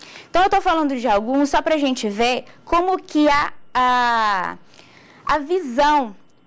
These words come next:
do trabalhador mudou. Então, a gente tinha uma visão antes, antigamente, de um trabalhador sem qualquer direito, de um trabalhador que era visto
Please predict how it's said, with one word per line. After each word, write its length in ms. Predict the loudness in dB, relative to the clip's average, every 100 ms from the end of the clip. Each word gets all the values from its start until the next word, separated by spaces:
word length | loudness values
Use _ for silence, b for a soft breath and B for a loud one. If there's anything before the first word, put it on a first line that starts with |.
| _
do 240 | -10 0 2
trabalhador 640 | 2 2 2 0 2 2 2
mudou. 440 | 0 2 0 0 -6 _ B B B B -2
Então, 280 | 0 0 -4 -18 _ _ _ _ -4
a 120 | -4
gente 340 | -4 -8 -10 -12
tinha 360 | -6 -4 -2
uma 200 | -2 -2
visão 560 | -2 0 0 0 0 -4 -16 -20 -20 -10 0
antes, 760 | 2 2 -2 -6 -6 -10 -10 0
antigamente, 960 | 2 2 2 2 0 -2 -6 -10 -16 B B -6
de 140 | 0
um 100 | 2
trabalhador 680 | 2 2 2 0 0 -2 -6
sem 240 | -8 -8 -4
qualquer 460 | -2 0 0 0
direito, 580 | 0 -2 -2 -4 -8 -12 -8
de 160 | -2
um 100 | 0
trabalhador 640 | 2 0 0 0 0 -2 -4
que 120 | -2
era 180 | 0 0
visto 500 | -2 -6 -8 -10